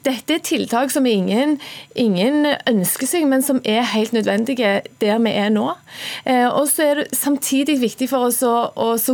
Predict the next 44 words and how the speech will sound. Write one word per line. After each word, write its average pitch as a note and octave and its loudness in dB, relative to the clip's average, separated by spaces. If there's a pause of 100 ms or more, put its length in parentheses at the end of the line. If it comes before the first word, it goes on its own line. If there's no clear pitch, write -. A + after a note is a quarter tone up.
godt C4 -2
som A#3+ 2
det A3+ 2
lar G#3+ 0
seg G#3 0
gjøre, B3 0
holde F#3+ 2
hjulene G#3 2
i G3+ 0
gang, A#3+ -2
for B3 -4
dette G#3+ -4
får A#3+ -4 (400)
enorme A#3+ 2
konsekvenser A3 0 (320)
for, G#3+ 0
eh, G#3+ 4
norsk G#3+ 0
næringsliv G#3 0
og G#3 -4
for A3 0
norsk G#3 -4
økonomi. A3+ 0 (340)
Og A#3 -2
regjeringen A#3 0
og A#3+ -2
Stortinget A#3+ 0
er A#3+ 2
jo - -6
opptatt C4 -2
av A#3 2
at A#3+ -6
folk A#3 0
skal - -4
ha G#3 0
en A#3 4
jobb G#3+ 0
å G#3 0
gå G3+ 2 (120)
til, G#3 0 (220)
og A3+ 2
når G#3+ 2
koronakrisen G#3 0
er - 0